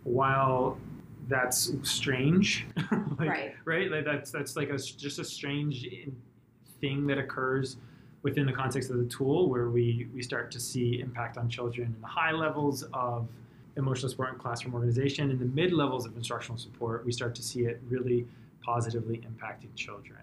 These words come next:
Speaker 1: It, it is really important that people believe change is possible. If you don't, it's immensely frustrating, not rewarding, and hard to get started. So I think one,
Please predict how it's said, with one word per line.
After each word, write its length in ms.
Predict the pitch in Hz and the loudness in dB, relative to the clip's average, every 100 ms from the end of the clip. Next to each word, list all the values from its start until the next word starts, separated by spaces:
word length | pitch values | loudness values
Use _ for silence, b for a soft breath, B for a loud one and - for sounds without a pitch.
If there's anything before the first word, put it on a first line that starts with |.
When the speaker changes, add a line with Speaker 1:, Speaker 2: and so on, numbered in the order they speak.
| - - - - | -20 -20 -20 -10
Speaker 1:
It, 220 | 160 170 - | -4 -4 -4
it 120 | 170 | 4
is 260 | 202 208 123 | 6 6 4
really 360 | 120 127 143 | 2 4 4
important 440 | 139 131 135 131 123 | 2 2 -2 -4 -6
that 120 | 120 | -6
people 280 | - 123 120 | -6 -8 -8
believe 360 | 123 120 117 117 | -2 2 2 0
change 300 | 117 110 104 | -6 -10 -12
is 100 | - | -14
possible. 560 | - 98 - - - - - | -12 -10 -12 -14 -16 -18 -4
If 60 | |
you 100 | 135 | -4
don't, 440 | 120 139 139 147 - - | -2 0 0 0 -4 -12
it's 140 | - 131 | -10 -4
immensely 480 | 120 117 120 - 139 | -2 0 0 0 -2
frustrating, 680 | - 120 - 120 120 117 | -2 -6 -2 0 0 0
not 240 | 117 120 139 | -2 -4 -6
rewarding, 640 | 123 117 117 117 120 120 - | -4 -2 -2 -2 -4 -6 -8
and 160 | 117 113 | -14 -12
hard 320 | 117 131 143 | -6 -4 -2
to 60 | 139 | -2
get 200 | 139 - | -4 -4
started. 500 | - 117 123 151 - B B B B B | -6 -4 0 0 -2 B B B B B
So 440 | - 151 131 127 127 | -4 2 2 0 -2
I 40 | 156 | 0
think 180 | 175 - - | 0 -2 -4
one, 360 | 135 147 160 | 0 2 2